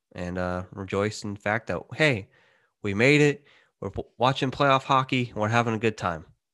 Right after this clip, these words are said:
And, uh, honestly, what better, o-, like, what better thing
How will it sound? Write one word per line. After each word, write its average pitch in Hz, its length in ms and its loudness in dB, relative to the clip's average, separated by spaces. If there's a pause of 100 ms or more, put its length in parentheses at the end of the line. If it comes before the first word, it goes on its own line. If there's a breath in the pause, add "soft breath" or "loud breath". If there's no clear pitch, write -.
(440)
And, 92 280 -2
uh, 90 300 2
honestly, 117 560 0 (840 soft breath)
what 143 260 4
better, 143 400 6
o-, 123 180 2
like, 123 240 0
what 139 240 2
better 135 260 2
thing 101 320 -4